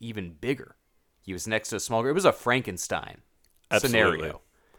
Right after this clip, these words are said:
Speaker 1: It was
Speaker 2: Yeah.
Speaker 1: a real Frankenstein story.
Speaker 2: We see him in a field playing with a young girl, but he's got the mental capacity of a six-year-old
Speaker 1: He's like a
Speaker 2: himself.
Speaker 1: thirty-five-year-old guy who's a child.
Speaker 2: Which is, yeah, I mean, that's, that's how it is. Uh,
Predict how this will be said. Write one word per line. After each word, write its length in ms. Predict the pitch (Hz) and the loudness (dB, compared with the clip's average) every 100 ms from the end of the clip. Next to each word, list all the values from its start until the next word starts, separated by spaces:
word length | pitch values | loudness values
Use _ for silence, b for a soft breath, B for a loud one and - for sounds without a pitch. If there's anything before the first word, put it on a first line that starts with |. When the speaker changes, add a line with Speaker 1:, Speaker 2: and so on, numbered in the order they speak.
| b b | b b
Speaker 1:
It 40 | 110 | 0
was 120 | 131 | 4
Speaker 2:
Yeah. 60 | |
Speaker 1:
a 40 | 143 | 8
real 180 | 156 135 | 8 8
Frankenstein 720 | 131 127 113 92 107 92 82 | 6 2 2 -4 -2 -2 0
story. 140 | 107 | 0
Speaker 2:
We 60 | 98 | 4
see 160 | 123 | 6
him 180 | 135 123 | 6 6
in 60 | 117 | 4
a 60 | |
field 380 | 98 110 104 92 | 2 4 4 2
playing 280 | - 98 92 | 2 2 2
with 120 | 85 | -2
a 60 | 90 | 0
young 260 | 92 90 | 0 0
girl, 360 | 85 87 85 85 b b - | 0 2 2 0 b b -4
but 120 | 98 | 2
he's 200 | 123 110 | 2 6
got 220 | 127 113 | 6 6
the 60 | 101 | 4
mental 300 | 104 101 92 | 2 0 -6
capacity 600 | - 98 95 - 85 85 | 0 4 4 4 0 0
of 120 | 80 | 0
a 40 | |
six-year-old 400 | - - - 131 | -2 -4 -4 0
Speaker 1:
He's 40 | 131 | 6
like 100 | 131 | 6
a 40 | |
Speaker 2:
himself. 140 | 80 131 | 6 4
Speaker 1:
thirty-five-year-old 800 | 131 120 - 123 113 110 104 98 | 4 2 8 10 10 6 0 4
guy 320 | 107 98 90 | 6 6 4
who's 440 | 95 85 - - _ _ | -2 -8 -10 -14 _ _
a 60 | - | -12
child. 320 | - 101 - - | -6 -6 -6 -2
Speaker 2:
Which 280 | 98 - | -2 2
is, 280 | 101 92 - - - | 2 2 0 -12 -4
yeah, 140 | 98 | -2
I 20 | |
mean, 160 | 92 95 | -4 -6
that's, 360 | 85 90 - - - _ | -2 -2 -2 -8 -14 _
that's 180 | 92 92 | -4 0
how 180 | 95 92 | 0 2
it 60 | 117 | -2
is. 200 | - - | -6 -4
Uh, 420 | 101 104 98 95 | 4 6 8 6